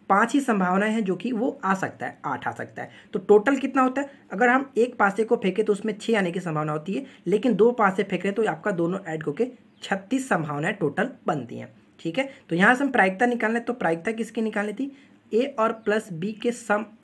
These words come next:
आठ आने की प्रायिकता कितनी थी, पाँच थी। क्लियर?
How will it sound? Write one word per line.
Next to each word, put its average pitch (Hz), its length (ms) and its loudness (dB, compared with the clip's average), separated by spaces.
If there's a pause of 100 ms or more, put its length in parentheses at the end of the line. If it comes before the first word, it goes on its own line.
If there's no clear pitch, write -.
आठ 202 240 4
आने 165 240 -2
की 180 140 -6
प्रायिकता 165 360 -4
कितनी 190 300 -6
थी, 240 200 -8 (320)
पाँच 151 240 -4
थी। - 200 -18 (280)
क्लियर? 226 240 -2